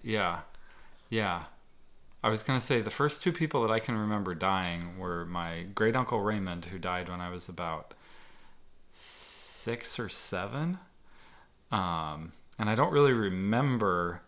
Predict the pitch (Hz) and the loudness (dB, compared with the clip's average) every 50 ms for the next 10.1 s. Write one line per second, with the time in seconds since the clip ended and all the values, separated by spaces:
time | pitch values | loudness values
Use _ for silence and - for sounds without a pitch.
0 | - - - - - - 107 95 87 85 85 85 95 101 104 - - - - - | -20 -20 -20 -16 -10 -6 -4 -4 -4 -4 -4 -6 -8 -10 -10 -12 -16 -20 -10 -4
1 | - 101 98 98 101 95 92 87 85 92 101 98 90 87 87 85 85 87 - - | -2 -2 0 0 2 2 2 0 0 -2 -4 -4 -4 -4 -4 -4 -4 -6 -4 -4
2 | - - 107 104 - - - 92 95 95 92 95 90 - - - 87 85 - 90 | -4 -2 -2 -4 -4 -2 -2 -2 -2 -2 -2 -4 -6 -6 -8 -8 -8 -8 -6 -4
3 | 85 85 82 - 98 92 90 90 87 85 - 90 87 90 95 95 98 90 85 82 | -4 -4 -4 -4 -4 -4 -4 -4 -6 -6 -8 -8 -8 -6 -6 -6 -6 -6 -6 -8
4 | 80 80 80 82 92 - - - - - - - - - - - 98 90 82 95 | -8 -10 -10 -10 -12 -14 -16 -20 -20 -20 -20 -20 -20 -20 -14 -12 -10 -10 -8 -8
5 | 90 85 85 80 85 82 85 85 82 82 82 82 85 85 - - - - - - | -8 -8 -8 -8 -8 -8 -6 -8 -8 -10 -10 -10 -12 -12 -14 -16 -18 -20 -20 -20
6 | - - - - 104 95 90 90 90 87 87 87 87 87 85 104 107 113 110 - | -20 -14 -6 -4 -2 -2 -2 -2 -2 -2 -2 -2 -2 0 2 2 0 2 2 2
7 | 110 113 120 120 107 95 90 82 95 92 90 90 87 85 90 87 87 87 87 85 | 2 4 4 4 2 2 2 2 2 2 2 2 0 -2 -4 -4 -4 -4 -4 -4
8 | 85 85 80 - - - 80 80 - - - - 101 101 98 90 87 87 85 90 | -6 -6 -6 -6 -6 -6 -6 -8 -8 -8 -4 0 2 2 4 4 2 0 0 -4
9 | 90 87 85 85 85 87 90 90 92 90 90 87 85 82 85 85 82 82 80 80 | -6 -6 -6 -4 -4 -4 -4 -6 -4 -4 -4 -4 -6 -6 -6 -8 -8 -8 -10 -12
10 | 82 | -14